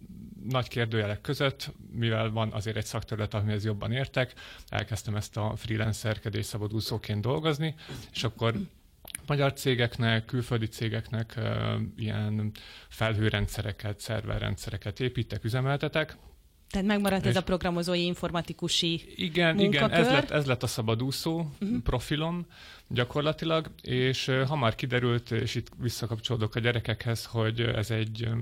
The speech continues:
Speaker 1: kétezer-tizenöt nyár eleje volt, amikor, amikor otthon találtam magam is, hogy van feladat, és dolgozni kéne, de hogy nyári szünet is van közben, az, ami azt jelenti, hogy a gyerkő-, akkor még csak, ö, kettő gyerkőc volt.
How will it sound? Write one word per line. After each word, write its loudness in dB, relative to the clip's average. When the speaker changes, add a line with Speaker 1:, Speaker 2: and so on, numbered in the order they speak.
Speaker 1:
kétezer-tizenöt 0
nyár 2
eleje 2
volt, 0
amikor, 2
amikor 2
otthon 4
találtam 2
magam 2
is, 0
hogy 0
van 2
feladat, -2
és 0
dolgozni 2
kéne, 2
de 2
hogy 2
nyári 2
szünet 0
is 0
van 2
közben, 2
az, 2
ami 2
azt 2
jelenti, 0
hogy 0
a 0
gyerkő-, -2
akkor 0
még 2
csak, -4
ö, -2
kettő -4
gyerkőc -4
volt. 0